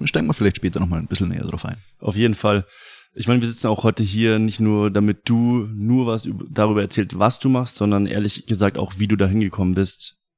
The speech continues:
Speaker 2: zu dem, was du jetzt machst. Nämlich es geht um die Frage, wie finde ich meinen eigenen Weg? Und deswegen frage ich dich jetzt einfach mal, wie hast du deinen Weg gefunden?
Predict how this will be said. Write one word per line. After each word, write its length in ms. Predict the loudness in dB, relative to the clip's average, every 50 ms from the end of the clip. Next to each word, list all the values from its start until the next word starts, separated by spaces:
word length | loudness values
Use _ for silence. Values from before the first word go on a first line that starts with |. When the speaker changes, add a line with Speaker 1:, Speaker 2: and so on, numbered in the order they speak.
| _ _ -10
Speaker 2:
zu 120 | -6 0
dem, 240 | 2 2 4 4 2
was 160 | 0 -2 -4
du 100 | -4 -6
jetzt 180 | -6 -6 -4 -4
machst. 300 | -4 -4 -6 -6 -4 -2
Nämlich 180 | -2 -2 -2
es 80 | -2 -2
geht 180 | -4 -4 -4 -2
um 180 | 0 0 0 2
die 220 | 2 0 -2 -2
Frage, 600 | -4 -4 -2 0 2 2 2 2 2 2 0 0 -4 _ _ _ _ _ _ _
wie 120 | -2 -2 -2
finde 260 | 2 2 2 2 2
ich 340 | 2 2 0 0 -2 -4 -2
meinen 280 | 0 2 2 2 0
eigenen 420 | 0 0 0 2 2 2 2 2 2
Weg? 340 | 2 0 0 -2 -6 -12 _ _ _ _ _ _ _ _ _ _ _ _
Und 160 | -4 -2 -2
deswegen 380 | -2 -2 0 0 2 2 2 0
frage 180 | 2 0 0 0
ich 40 | 0
dich 100 | -2 -6
jetzt 120 | -4 -4
einfach 160 | -4 -4 -2
mal, 240 | -2 -2 -2 -4 -6 -10 _ _ _ _ _ _ _ _ _ -10
wie 200 | -4 -2 2 2
hast 140 | 2 2 0
du 40 | 0
deinen 220 | 0 2 2 2
Weg 120 | 2 0 -2
gefunden? 420 | -4 -6 -4 -4 -4 -4 -6 -18